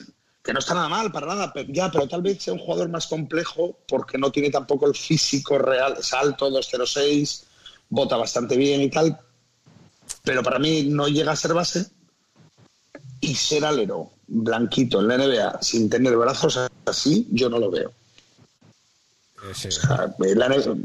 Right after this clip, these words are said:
Speaker 1: no lo veo, o sea, ir a ser LeBron es muy complicado a día de hoy en la N B A. Y eso, ah,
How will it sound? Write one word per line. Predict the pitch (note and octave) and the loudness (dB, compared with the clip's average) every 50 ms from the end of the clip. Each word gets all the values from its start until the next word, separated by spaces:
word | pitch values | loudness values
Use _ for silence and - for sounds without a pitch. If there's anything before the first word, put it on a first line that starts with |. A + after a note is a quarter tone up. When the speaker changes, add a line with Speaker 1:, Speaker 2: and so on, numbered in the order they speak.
| - | -4
Speaker 1:
no | - - - - G#2+ A2 B2+ C#3+ | -4 -4 -2 0 0 2 2 4
lo | C#3+ | 4
veo, | D#3 G3 F#3 G#2+ | 4 4 2 2
o | G2 | 0
sea, | - - - G#2 F2+ F2+ E2 - - - | -2 -2 -2 -2 -4 -6 -6 -8 -4 0
ir | - D3 D#3+ | 2 2 2
a | E3 | 2
ser | D#3+ - F3 D#3 | 0 0 0 0
LeBron | D#3 D3+ C3+ C#3 D3 E3 F#3 G#3 B3 - _ _ _ _ _ _ - | 0 0 0 0 0 -2 -2 -4 -6 -8 _ _ _ _ _ _ -8
es | - G#2+ A#2 - - | -4 -4 -4 -2 0
muy | D3 D3 C3+ C#3+ | 0 0 2 0
complicado | C#3+ - - - - - D#3+ D3 - - G#2+ F#2+ G2+ A2+ | -2 -2 -8 -6 0 0 0 0 0 -2 -2 0 0 0
a | A2+ | 2
día | G#2+ A2 A2+ - - | 2 0 0 0 0
de | B2 A#2+ | 0 0
hoy | A#2+ - | 0 0
en | - B2+ - | -4 -4 -4
la | C3+ C3 - | -4 -2 -2
N | C#3+ A2+ | -2 0
B | - G#2 | 0 -2
A. | G#2+ G#2 - _ - - - - - - _ - | -4 -8 -10 _ -20 -18 -18 -18 -18 -14 _ -2
Y | - A2 A2+ A#2+ | 2 2 2 2
eso, | A#2+ - - - - | 2 0 0 0 0
ah, | A2+ | 0